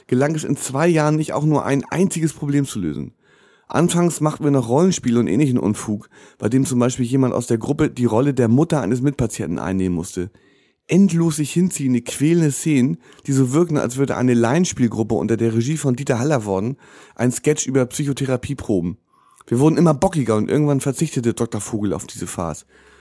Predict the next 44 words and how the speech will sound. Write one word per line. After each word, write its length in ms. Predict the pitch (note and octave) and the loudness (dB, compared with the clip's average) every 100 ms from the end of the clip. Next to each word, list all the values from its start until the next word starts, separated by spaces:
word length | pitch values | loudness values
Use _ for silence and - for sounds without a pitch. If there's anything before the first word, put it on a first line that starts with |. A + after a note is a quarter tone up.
| - _ _ | -20 _ _
So 160 | - C3+ | 0 2
wurde 240 | D3 D3 | 4 6
nur 140 | D#3 | 6
noch 160 | E3+ D3+ | 4 4
gelabert, 460 | C#3 C3 C#3+ C#3+ C3 | 2 2 2 2 -2
was 140 | B2+ | -2
das 160 | B2+ - | -4 -2
Zeug 200 | B2+ A#2 | -2 -2
hielt. 340 | A2 C#2+ - _ _ _ _ | -4 -8 -12 _ _ _ _
Irgendwie 580 | F#3 G#3 G3 D#3 E3+ - | 4 6 4 2 -4 -2
waren 180 | D3 D3 | -2 0
alle 260 | - D#3+ C3+ | 2 2 4
hoffnungslose 500 | D3+ D#3 C3 C3+ B2+ | 2 -2 -2 -4 -4
Fälle 360 | - A2+ E2+ A2+ _ _ - | -2 -2 -2 -6 _ _ 0
und 220 | C#3 - | 2 6
immer 340 | F3 E3 - | 6 6 2
waren 160 | C3+ C3 | 2 2
die 120 | C3 | 4
Eltern 280 | A2 B2 G2+ | 2 2 -2
an 120 | G#2+ | -2
allem 260 | - C3 C3 | 2 2 2
schuld. 420 | - A2+ D#2 - _ _ _ - | 2 0 0 -4 _ _ _ -10
Wenn 140 | - C#3 | -4 0
ich 160 | F#3 | 0
Psychologe 540 | - G#3 F3+ F#3 F#3 E3 | 2 4 4 4 4 2
gewesen 400 | D3 E3 E3 D3+ | 2 2 2 2
wäre, 300 | D#3+ D#3+ D3+ - - | 2 2 -2 -8 -8
hätte 160 | - D3+ | -2 -2
ich 120 | D3 | 0
ihnen 120 | D#3+ | 2
den 100 | D3+ | 4
Rat 240 | C3+ B2 D#3 | 4 2 2
erteilt, 440 | A2 A#2 A#2+ B2 | 0 0 0 0
sich 80 | C3 | 0
doch 100 | C3+ | -2
besser 260 | B2 C3+ A#2+ | -2 -2 -2
gleich 320 | A#2+ C3 B2+ | 0 0 0
aufzuhängen. 600 | F#2 - - G2 E2 F#2+ _ _ _ _ | -2 -4 -6 -4 -4 -8 _ _ _ _
Zum 180 | - B2+ | -4 -2
Glück 160 | C3 | 0
war 120 | B2 A#2+ | 0 0
ich 60 | |
kein 260 | - C3 A#2+ | 0 0 0
Psychologe. 540 | A2 G#2+ E2+ E2+ F2+ | -2 -4 -4 -4 -6